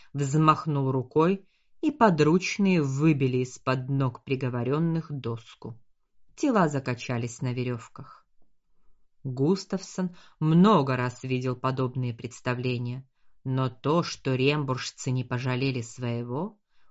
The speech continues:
удивило его. Значит, они пришли сюда не наказывать враждебных вердийцев, не напоминать о своём могуществе.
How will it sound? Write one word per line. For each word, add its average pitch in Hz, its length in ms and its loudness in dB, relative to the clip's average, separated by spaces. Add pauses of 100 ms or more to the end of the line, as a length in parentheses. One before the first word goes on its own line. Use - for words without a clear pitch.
удивило 147 580 4
его. 156 480 -2 (460)
Значит, 131 920 -2 (260)
они 160 280 6
пришли 196 500 0
сюда 185 400 2
не 190 160 4
наказывать 185 800 0
враждебных 196 760 0
вердийцев, 135 720 -4 (520)
не 170 200 8
напоминать 226 760 2
о - 20 -4
своём 233 480 -4
могуществе. 147 1000 -4